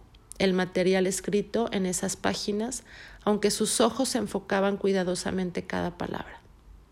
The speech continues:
Literalmente estaba participando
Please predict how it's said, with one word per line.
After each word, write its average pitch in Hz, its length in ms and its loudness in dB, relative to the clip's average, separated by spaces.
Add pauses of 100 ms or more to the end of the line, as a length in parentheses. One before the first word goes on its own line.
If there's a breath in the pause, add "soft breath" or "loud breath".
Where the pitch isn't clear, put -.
(440 loud breath)
Literalmente 214 840 4
estaba 202 400 0
participando 196 920 0